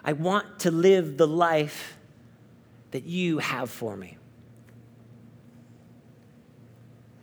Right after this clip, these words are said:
Training in righteousness, that the man of God may be complete, equipped for every good work.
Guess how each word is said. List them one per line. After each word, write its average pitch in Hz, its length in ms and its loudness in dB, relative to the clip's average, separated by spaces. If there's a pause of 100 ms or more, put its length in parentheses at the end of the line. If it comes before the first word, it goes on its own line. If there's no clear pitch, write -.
Training 175 500 2
in 139 120 -2
righteousness, 147 520 -2
that 127 100 -12
the 139 80 2
man 165 260 2
of 156 100 0
God 156 280 4
may 143 180 0
be 135 160 -4
complete, 170 640 0 (340)
equipped - 680 2 (840)
for 147 180 -6
every 156 320 2
good 131 260 0
work. 127 360 -2